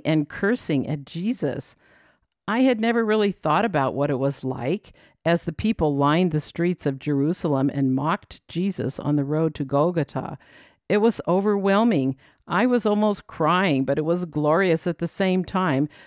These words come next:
to witness this drama taking place on the streets of L A. There were all kinds of people watching, normal folks,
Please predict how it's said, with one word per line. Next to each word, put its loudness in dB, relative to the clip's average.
to -2
witness 2
this 0
drama 2
taking -2
place 0
on 0
the 0
streets -4
of -2
L 2
A. 0
There 2
were 2
all 2
kinds -2
of -6
people -2
watching, -2
normal 0
folks, -4